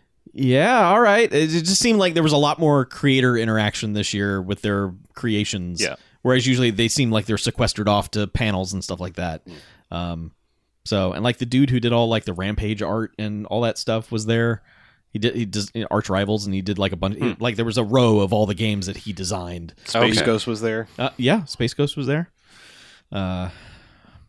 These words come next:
Speaker 3: George Lowe. I've,
Speaker 1: Yep.
Speaker 3: uh, you know,
Speaker 2: Yep.
Speaker 3: just
Speaker 1: There was
Speaker 3: I don't know why, but <laughs> it seemed like a weird thing for him to show up to. But
Speaker 1: So
Speaker 2: And he was interviewing people in the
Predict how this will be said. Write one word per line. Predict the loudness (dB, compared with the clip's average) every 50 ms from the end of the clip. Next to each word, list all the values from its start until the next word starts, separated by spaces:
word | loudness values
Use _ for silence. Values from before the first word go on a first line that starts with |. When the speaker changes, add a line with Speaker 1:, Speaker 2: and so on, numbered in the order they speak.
| _ _ -10
Speaker 3:
George | -4 -4 -4 -4 -6 -8
Lowe. | -8 -8 -6 -8 -10 -12 _ _ -20
I've, | -20 -20 _ _ _ _ _ _ _ _
Speaker 1:
Yep. | -6 -6 -6 -8
Speaker 3:
uh, | -10
you | -14 -14
know, | -14
Speaker 2:
Yep. | -16 -18 _ _ _ -20
Speaker 3:
just | -20 -20 -20 _ _ _ _ _ _ _ _ _ _ _ _ _
Speaker 1:
There | 2 2 4 4
was | 4 2 2 2 2 0 0
Speaker 3:
I | 0 0
don't | 0 2
know | 0
why, | 0 0 -2 -2 -4 -8 -10
but | -12 -12 -12 -14 -20 -16 -10
<laughs> | -10 -4 -2 -2
it | -2 0
seemed | 0 2 4 4
like | 4 2
a | 2
weird | 0 0 -2 0 0
thing | -2 -2 -2
for | -4
him | -6 -6
to | -8
show | -6 -6 -6 -6
up | -6 -8
to. | -14 -14 -12
But | -8 -6
Speaker 1:
So | -2 2 4
Speaker 2:
And | 6 6 8
he | 8 8
was | 6 6
interviewing | 4 4 4 4 4 4 4 4 4 2 0
people | 0 -2 -2 2 4 4 4 4 2 2
in | 2 2 2 4
the | 4 4 2 2 0